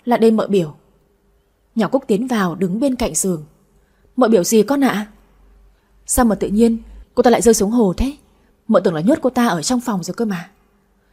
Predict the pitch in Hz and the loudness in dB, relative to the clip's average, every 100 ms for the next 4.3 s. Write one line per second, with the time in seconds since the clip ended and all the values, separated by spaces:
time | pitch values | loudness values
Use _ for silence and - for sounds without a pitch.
0 | _ _ _ - 262 262 240 285 311 285 | _ _ _ 0 2 2 0 -2 0 0
1 | 262 247 262 320 _ _ _ _ - 220 | 0 0 -2 -6 _ _ _ _ -4 -2
2 | 269 262 269 262 - _ _ - 269 240 | 0 2 2 0 -4 _ _ -4 2 4
3 | 180 190 185 302 302 202 185 180 269 262 | 4 2 0 0 -2 0 -2 2 2 4
4 | 214 190 - | 2 -2 -6